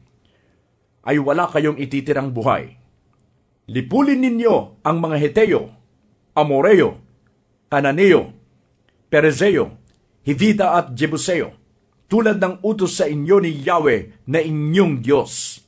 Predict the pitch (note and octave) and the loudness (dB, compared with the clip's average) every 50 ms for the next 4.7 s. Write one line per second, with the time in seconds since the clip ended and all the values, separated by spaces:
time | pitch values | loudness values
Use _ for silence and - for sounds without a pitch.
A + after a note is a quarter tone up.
0 | _ _ _ _ _ _ _ _ _ _ _ _ _ - - E3+ D#3+ E3 E3 E3 | _ _ _ _ _ _ _ _ _ _ _ _ _ -6 -4 -2 -2 -2 -2 -2
1 | F3 F#3+ F#3+ G3 F#3+ F#3+ F3+ D#3+ - E3 D#3+ D#3+ F3 F3 E3+ E3+ E3+ F3+ E3+ E3+ | 0 2 4 4 4 2 0 0 0 0 2 2 0 0 0 0 0 0 0 0
2 | E3+ E3 E3 E3 D#3+ - F#3+ G3+ G3 D#3+ C3 - - - - D#3+ D#3+ F3 F3+ E3+ | 0 0 0 -2 -2 0 2 2 2 2 0 -2 -8 -6 -6 -4 0 0 -2 0
3 | C#3+ C#3+ F3 E3+ E3 D3 D#3+ G3 F#3+ F#3 F3+ F3+ E3+ - E3 D#3+ E3+ F#3 E3+ E3 | 0 -2 -2 -4 -4 -4 -2 -2 0 0 0 0 0 0 0 2 2 2 2 2
4 | E3+ - - E3 G3 G3 G3 G3 F#3+ - - - - | 0 0 2 0 0 0 0 -4 -6 -6 -8 -12 -20